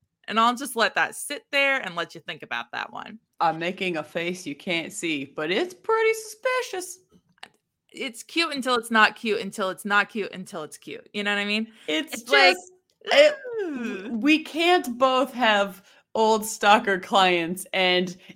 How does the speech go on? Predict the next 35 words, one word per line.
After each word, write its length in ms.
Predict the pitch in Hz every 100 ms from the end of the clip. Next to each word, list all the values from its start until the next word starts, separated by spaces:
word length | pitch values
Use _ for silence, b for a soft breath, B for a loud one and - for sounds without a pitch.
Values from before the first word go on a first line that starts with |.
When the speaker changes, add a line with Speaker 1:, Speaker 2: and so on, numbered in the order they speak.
| -
Speaker 2:
it 240 | 220 220
t-, 120 | -
to 180 | - 254
be 180 | 208 208
totally 360 | 214 208 196 190
fine 340 | 202 185 185
for 120 | 196
a 60 | 175
man 260 | 180 175 170
to 20 |
just 200 | 175 185
show 220 | - 196 180
up 120 | 180
at 120 | 165
your 80 | 160
place 340 | - 185 170
of 140 | 165 135
work 340 | 143 165 151
unannounced. 840 | 147 135 143 170 170 185 - - - -
Speaker 1:
In 160 | - 320
a 100 | 320
dark 680 | 247 - 269 214 247 277 - - _ _ _ 196
garage, 880 | 233 208 190 180 190 202 208 - - _ _ _ _
like, 240 | 208 208 196
parking 260 | 214 196
Speaker 2:
<gasps> 60 | 247
Speaker 1:
garage? 420 | 269 277 311 320
No, 500 | 226 214 160 143 180 - _ _
I'm 220 | 202 214
not 360 | 214 190 175 175 _
picking 300 | - 220 185
that 180 | - - 698
shit 140 | 719
up. 200 | 143 -
Speaker 2:
I 40 | 605